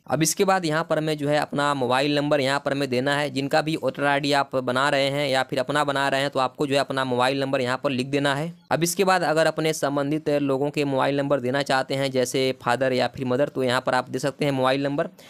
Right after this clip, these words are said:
और इसके अलावा अगर अपना ईमेल आईडी देना चाहते हैं तो अपना ईमेल आईडी दे सकते हैं। इसके अलावा यहाँ पर ये डिसेबिलिटी के बारे में है,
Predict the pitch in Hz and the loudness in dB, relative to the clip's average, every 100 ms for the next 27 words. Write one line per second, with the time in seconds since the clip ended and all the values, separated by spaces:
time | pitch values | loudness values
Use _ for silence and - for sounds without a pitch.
0 | - - - - 123 - - 165 160 160 | -20 -20 -16 -4 -2 -2 0 2 2 2
1 | 156 151 151 147 143 143 147 143 147 143 | 2 0 0 -2 -2 0 2 2 0 0
2 | 147 147 139 147 147 139 147 135 127 135 | -2 0 0 0 -2 -2 -2 -2 0 0
3 | 131 139 139 147 - 143 170 175 160 - | 0 -2 -4 -6 -2 -2 -2 -4 -4 0
4 | 170 160 160 143 151 151 151 147 - 135 | 2 2 2 0 0 0 -2 -2 -2 -4
5 | 147 151 151 143 143 143 | -2 0 2 4 4 2